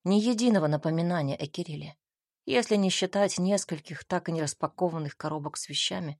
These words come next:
оставшихся стоять у него в комнате. Трус! Настоящий трус!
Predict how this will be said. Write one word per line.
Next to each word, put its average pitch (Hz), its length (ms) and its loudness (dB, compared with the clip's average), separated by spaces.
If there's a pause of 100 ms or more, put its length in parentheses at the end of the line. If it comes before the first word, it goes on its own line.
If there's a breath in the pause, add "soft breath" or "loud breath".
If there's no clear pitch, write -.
оставшихся 175 640 -2
стоять 160 560 -2
у 151 40 -4
него 147 220 -4
в - 120 -12
комнате. 131 580 -10 (720)
Трус! 196 480 4 (260)
Настоящий 190 720 4
трус! 175 540 -2